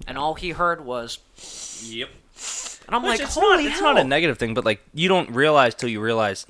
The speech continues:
Speaker 2: how everywhere it is. Like, when I was in Sweden,
Speaker 1: Mm-hmm.
Speaker 2: my, after my freshman year at college at Slippery Rock,
Speaker 1: Yeah.
Speaker 2: um, I was with a friend of mine who was Swedish and his family and everybody, and they were like, uh,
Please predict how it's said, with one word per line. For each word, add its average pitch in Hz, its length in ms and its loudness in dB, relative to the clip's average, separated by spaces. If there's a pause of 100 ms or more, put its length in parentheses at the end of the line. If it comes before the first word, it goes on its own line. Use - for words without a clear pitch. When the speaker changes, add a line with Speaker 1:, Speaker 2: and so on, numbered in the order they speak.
(120)
Speaker 2:
how 101 260 0
everywhere 98 360 -6
it 92 60 -8
is. 107 140 -8
Like, 107 160 -4 (420)
when 127 100 0
I 131 60 6
was 135 120 2
in 139 100 -6
Sweden, 113 560 -4 (120)
Speaker 1:
Mm-hmm. 135 160 -16 (280)
Speaker 2:
my, 92 600 -8
after 117 300 -4
my 110 120 -2
freshman 107 440 -2
year 87 160 -4
at - 100 -12
college 82 360 -6
at - 100 -20
Slippery - 320 -10
Rock, - 260 -12 (220)
Speaker 1:
Yeah. 73 240 -2
Speaker 2:
um, 76 160 -10 (560)
I 101 100 -4
was 101 140 -8
with 104 160 -8
a 92 40 -10
friend 110 240 0
of 107 40 -4
mine 101 200 -2
who 107 80 -6
was 110 100 -4
Swedish 120 340 0
and 117 80 -2
his 104 100 -6
family 151 280 0
and 120 80 -4
everybody, 110 300 -6
and 117 100 -8
they 127 60 -8
were 131 120 -12
like, 104 200 -16 (720)
uh, - 280 -6